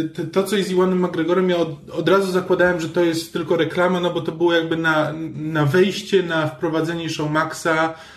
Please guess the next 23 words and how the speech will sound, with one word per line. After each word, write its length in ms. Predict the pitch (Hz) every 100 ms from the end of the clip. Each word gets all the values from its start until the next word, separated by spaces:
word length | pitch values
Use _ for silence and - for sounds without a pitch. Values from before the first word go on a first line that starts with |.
| - - _ _
e, 180 | - 151 151 151 151 151 147 151 147 -
i 220 | 156 156
ten, 320 | 135 131 131 135
e, 120 | 131 143 143 143 143 - 156
więc 520 | 165 160 156 - -
jakby 200 | 160 160
zakładałem, 440 | 160 165 160 160
że 80 | 165
no 120 | 185
dobra, 200 | 180 151
no 140 | 147 143
to, 80 | 143
to 100 | 151
jest 120 | 143
taka, 200 | 143 139
taka 220 | 139 143
tam 160 | 143 139
reklama, 420 | 135 143 139 135
taki 260 | 131 -
po 120 | - 139
prostu, 320 | 131 143 127
wiesz, 240 | 120 - - - - -
e, 400 | 139 135 131 131